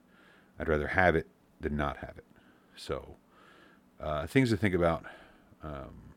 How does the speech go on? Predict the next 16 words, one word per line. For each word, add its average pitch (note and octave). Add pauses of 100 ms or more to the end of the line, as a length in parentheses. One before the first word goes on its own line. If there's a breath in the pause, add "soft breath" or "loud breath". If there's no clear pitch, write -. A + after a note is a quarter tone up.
(140)
there's D#2
lots F#2
of E2+
great E2
safety E2
courses D2
out C#2+
there. C#2 (600 loud breath)
Maybe F#2
one E2+
of D#2+
these D#2+
days D2+
I'll D2
do, D2 (440 loud breath)
uh, D2